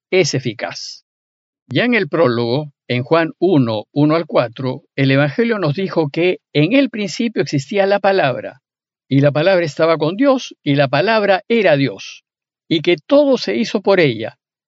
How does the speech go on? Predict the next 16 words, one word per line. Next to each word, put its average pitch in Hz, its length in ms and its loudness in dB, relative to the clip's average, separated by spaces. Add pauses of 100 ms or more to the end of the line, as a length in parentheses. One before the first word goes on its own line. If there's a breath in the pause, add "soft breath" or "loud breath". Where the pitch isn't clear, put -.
(340)
y 151 100 2
que 160 120 2
en 202 100 0
ella 220 240 2
estaba 180 340 2
la 165 120 2
vida, 151 500 0 (280)
y 147 120 2
la 143 160 2
vida 139 500 -2 (140)
era 185 300 2
la 139 120 0
luz 139 240 0
de 127 100 -6
los 107 220 -12
hombres. - 580 -20